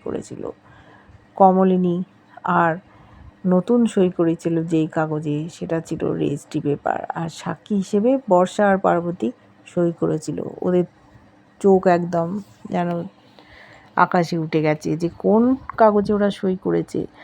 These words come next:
সবাই খুব খুশি, বলছে, "আমি যদি এই কাজটা না করতাম, কমলিনী যখন অসুস্থ, তখন আমি তাকে সাহায্য করতে পারতাম না।" অনেকে অনেক কথা বলেছে, কিন্তু আর না।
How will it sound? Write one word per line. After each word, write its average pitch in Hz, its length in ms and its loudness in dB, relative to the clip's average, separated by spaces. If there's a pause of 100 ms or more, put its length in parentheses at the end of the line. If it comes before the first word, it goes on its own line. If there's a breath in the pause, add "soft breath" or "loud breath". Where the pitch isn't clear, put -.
(960 loud breath)
সবাই 196 560 2 (140)
খুব 220 280 0
খুশি, 190 480 0 (200)
বলছে, 190 420 4
"আমি 180 200 4
যদি 185 240 0
এই 180 100 2
কাজটা 175 400 0
না 165 320 0
করতাম, 180 400 0
কমলিনী 175 520 -2
যখন 165 300 -4
অসুস্থ, - 460 -8
তখন 175 360 -4
আমি 165 200 -2
তাকে 185 380 -2 (300)
সাহায্য 175 440 0
করতে 160 280 -4
পারতাম - 380 -4 (100)
না।" - 160 -10 (960 loud breath)
অনেকে 240 680 4 (160)
অনেক 196 380 2
কথা 170 280 0
বলেছে, 156 520 -6 (180)
কিন্তু 175 360 -4
আর 170 220 2
না। 160 380 -4